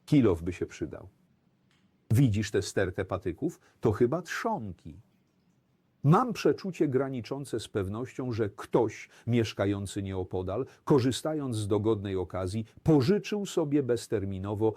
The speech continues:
metalowe głowice od kilofów. Tylko któż by to mógł być?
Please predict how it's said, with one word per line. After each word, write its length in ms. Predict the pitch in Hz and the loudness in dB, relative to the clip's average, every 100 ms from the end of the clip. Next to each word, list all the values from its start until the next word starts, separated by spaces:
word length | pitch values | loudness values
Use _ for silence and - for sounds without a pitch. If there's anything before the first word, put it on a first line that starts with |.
| - | -2
metalowe 600 | 104 110 107 104 101 104 | -2 -2 0 0 0 0
głowice 540 | 95 95 87 92 - 90 | 0 0 -2 -4 -4 -4
od 160 | - | -6
kilofów. 540 | - 87 71 - - _ _ _ _ _ _ _ _ _ _ _ _ _ _ | -8 -8 -8 -12 -20 _ _ _ _ _ _ _ _ _ _ _ _ _ _
Tylko 300 | 110 90 95 | 0 2 0
któż 260 | - 104 | 0 -2
by 120 | 90 82 | 0 -2
to 100 | 82 | -2
mógł 300 | 82 80 73 | -4 -6 -6
być? 360 | 64 - - | -10 -14 -20